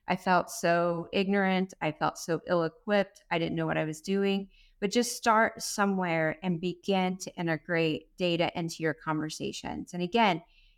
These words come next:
data ha-, needs to have a say, seat at the table. It's not the head of the table. It's just a seat. And make sure that it's a part of the conversation. It's not gonna tell you what to do. It's not going to, you know,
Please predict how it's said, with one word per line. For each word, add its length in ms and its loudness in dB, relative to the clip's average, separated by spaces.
data 280 4
ha-, 140 0
needs 320 2
to 100 0
have 200 2
a 60 0
say, 360 -2
seat 200 -2
at 120 0
the 60 -6
table. 340 0
It's 180 -2
not 220 0
the 80 -4
head 440 0
of 140 -6
the 80 -4
table. 520 0
It's 140 -8
just 280 -4
a 200 -2
seat. 400 -4
And 160 2
make 220 2
sure 220 2
that 140 2
it's 160 -2
a 60 -2
part 580 0
of 280 0
the 80 -2
conversation. 960 -4
It's 120 -10
not 180 6
gonna 120 4
tell 160 2
you 160 4
what 160 4
to 100 -6
do. 480 2
It's 160 -8
not 240 0
going 280 0
to, 500 -2
you 140 -2
know, 260 -2